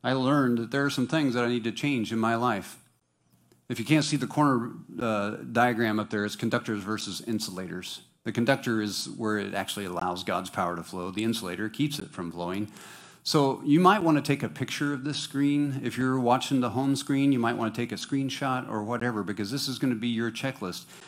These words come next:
as you go through this prayer process to eliminate all the insulators so the power of God can flow through us and we can establish that light of the world feeling. I'm just gonna name a few of these. I put some Bible verses up there so you can check this out. Uh, is it pride?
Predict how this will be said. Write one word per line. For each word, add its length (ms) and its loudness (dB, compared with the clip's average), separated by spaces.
as 240 2
you 120 2
go 180 2
through 180 0
this 160 0
prayer 280 0
process 640 -2
to 180 -4
eliminate 480 4
all 180 0
the 160 -4
insulators 600 -2
so 140 -4
the 120 -6
power 340 -4
of 80 -4
God 300 -2
can 160 -2
flow 200 -4
through 300 -6
us 300 -6
and 100 -2
we 80 2
can 140 -2
establish 500 -4
that 300 -2
light 240 -2
of 80 -8
the 60 -8
world 440 -6
feeling. 540 -6
I'm 120 2
just 120 -2
gonna 140 6
name 300 6
a 40 2
few 220 2
of 80 4
these. 220 2
I 60 -2
put 180 -4
some 180 -2
Bible 320 2
verses 340 -2
up 160 -2
there 200 -6
so 120 -6
you 120 -4
can 140 -2
check 240 -4
this 200 -8
out. 240 0
Uh, 260 6
is 160 4
it 140 2
pride? 540 4